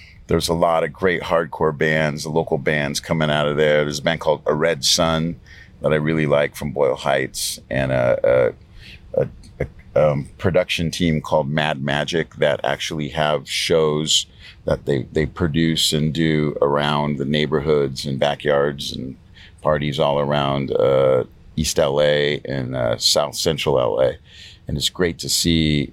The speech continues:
the energy of hardcore music literally in people's backyards. So I love that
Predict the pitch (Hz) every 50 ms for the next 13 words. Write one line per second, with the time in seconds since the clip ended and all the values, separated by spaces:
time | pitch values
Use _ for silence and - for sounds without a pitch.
0 | - - - 65 67 - - 80 80 78 76 71 67 73 71 65 67 65 - -
1 | - 76 76 65 - - - 78 71 73 73 73 73 71 - 76 71 - - -
2 | - - - - - - - - - 90 98 98 110 110 101 101 92 82 78 78
3 | 78 69 80 76 65 73 73 - - - 73 71 69 - - 64 65 62 57 58
4 | 58 - - - - - - - 101 101 101 104 113 120 123 120 107 101 104 101
5 | 92 85 -